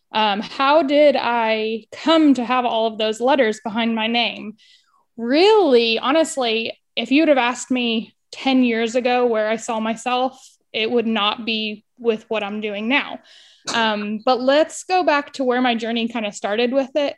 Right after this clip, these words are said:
It was when I had my first son, um, who is now six.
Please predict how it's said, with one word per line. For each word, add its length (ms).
It 220
was 380
when 480
I 220
had 260
my 280
first 520
son, 560
um, 400
who 200
is 120
now 180
six. 680